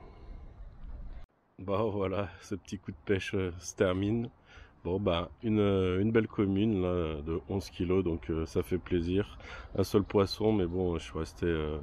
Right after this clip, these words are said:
deux heures là, faut que je plie. Puis en plus, euh, bon, il y avait, euh, le cormoran qui tournait, qui plongeait de partout, et puis il y a eu, euh, des pêcheurs à l'aimant, donc, euh, ça a pas <laughs> facilité la pêche, on va dire.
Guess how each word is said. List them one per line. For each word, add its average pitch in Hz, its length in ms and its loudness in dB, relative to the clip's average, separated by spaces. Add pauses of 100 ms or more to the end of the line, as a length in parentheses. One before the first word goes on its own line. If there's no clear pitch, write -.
(160)
deux 90 260 2
heures 95 160 4
là, 87 100 2
faut - 160 -12
que - 60 -10
je - 60 -10
plie. 104 280 -2 (420)
Puis 80 240 0
en 78 120 0
plus, - 400 -6
euh, 78 260 0
bon, 80 220 -2
il 80 80 0
y - 20 2
avait, 78 220 0
euh, 76 100 -2 (360)
le 90 60 -2
cormoran 92 440 4
qui - 140 -14
tournait, 90 360 0
qui - 140 -16
plongeait 90 320 0
de - 100 -10
partout, 101 540 0
et - 20 0
puis 82 220 -6
il 85 60 0
y - 20 2
a 85 40 2
eu, 82 120 0
euh, 80 160 -4
des 85 100 0
pêcheurs 85 400 -2
à 85 60 2
l'aimant, 87 320 0
donc, 80 240 -6
euh, 80 60 -4 (440)
ça 92 120 0
a - 20 4
pas 104 140 4
<laughs> - 0 -
facilité - 580 0
la 113 140 6
pêche, 117 380 2
on 131 60 4
va 107 120 4
dire. 110 380 0